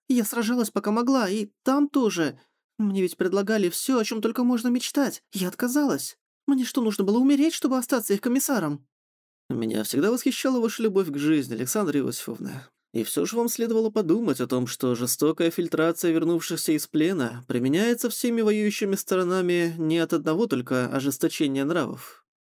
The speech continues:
«Я думала, я нужна своему полку. Воображала, будто мне удалось чего-то добиться за эти полгода.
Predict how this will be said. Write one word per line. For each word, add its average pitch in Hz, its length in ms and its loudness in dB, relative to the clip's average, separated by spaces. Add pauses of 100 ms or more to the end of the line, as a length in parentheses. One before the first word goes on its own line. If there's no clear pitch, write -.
(180)
«Я 214 320 -2
думала, 190 340 0
я 185 140 0
нужна 220 360 0
своему 190 300 0
полку. 220 520 2 (200)
Воображала, 240 580 0
будто 208 260 -2
мне 226 140 2
удалось 240 320 2
чего-то 240 280 0
добиться 240 420 0
за 262 100 2
эти 254 140 -2
полгода. 220 540 0